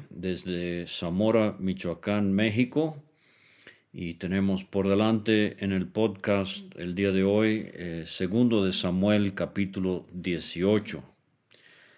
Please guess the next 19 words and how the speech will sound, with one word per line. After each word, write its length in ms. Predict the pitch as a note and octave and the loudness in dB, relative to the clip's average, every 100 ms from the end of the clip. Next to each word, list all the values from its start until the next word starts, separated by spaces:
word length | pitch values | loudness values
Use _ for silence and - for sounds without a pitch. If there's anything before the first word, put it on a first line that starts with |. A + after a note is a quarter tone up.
| _ _ _ | _ _ _
Un 80 | - | -16
capítulo 640 | F#2+ F#2 G#2+ G2+ G2+ F#2 | -8 -4 0 0 0 0
bastante 720 | F2 E2+ - G2+ G2+ F#2+ F#2+ F2 | 0 -2 0 0 0 0 -2 -2
solemne. 880 | - G2 G#2 A#2+ A#2 C3 E3 C#3+ _ _ _ _ _ - - _ _ | -2 2 6 6 6 4 2 -6 _ _ _ _ _ -20 -20 _ _
Le 180 | - E2+ | -8 -4
invito 720 | E2+ E2+ G#2 G2+ G#2 G2 - - | -2 -2 -2 0 0 2 -2 -6
a 160 | E2+ - | -8 -10
que 500 | _ F#2 E2+ E2 D#2+ | _ -6 -4 -6 -6
lo 240 | E2 E2 | -8 -8
comparta 920 | - F#2 E2+ - A2+ G#2 - B2 C3 - | -6 -6 0 4 4 4 2 2 2 -8
si 180 | - E2 | -14 -12
usted 380 | E2 - G2 G2 | -12 -4 -2 0
es 180 | F#2+ | -2
creyente 680 | - - F2 E2+ G#2 G2+ F#2+ | -4 -4 -4 0 0 0 -2
en 120 | F2 | -4
Cristo 540 | E2 F#2 G#2+ - F#2+ D#2+ | -6 -2 -4 -2 -6 -6
Jesús 520 | E2 - B2 B2 - | -8 -2 0 0 -6
y 60 | D#2 | -10
tiene 560 | - F2+ F2 E2+ D#2+ | -4 -4 -2 -4 -6